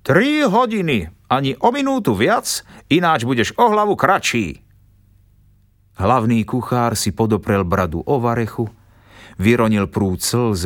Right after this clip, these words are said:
rovno do zeleninovej polievky a nakoniec plesol pokrievku o zem. "Prosím," povedal. "Za tri hodiny ju môžem naučiť len,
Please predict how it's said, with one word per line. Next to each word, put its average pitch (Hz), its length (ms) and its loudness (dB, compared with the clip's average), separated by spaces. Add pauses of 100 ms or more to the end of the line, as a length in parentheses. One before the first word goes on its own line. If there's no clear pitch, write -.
rovno 98 240 0
do 85 160 -4
zeleninovej 80 640 -2
polievky 120 720 -2 (480)
a 117 160 2
nakoniec 180 720 -2
plesol 123 640 0
pokrievku 90 800 -2
o 60 160 -8
zem. - 320 -12 (800)
"Prosím," 95 640 -2 (560)
povedal. - 560 -10 (760)
"Za 156 320 0
tri 90 240 -2
hodiny 143 500 0
ju 131 60 0
môžem 117 300 -2
naučiť 127 360 -2
len, 123 200 0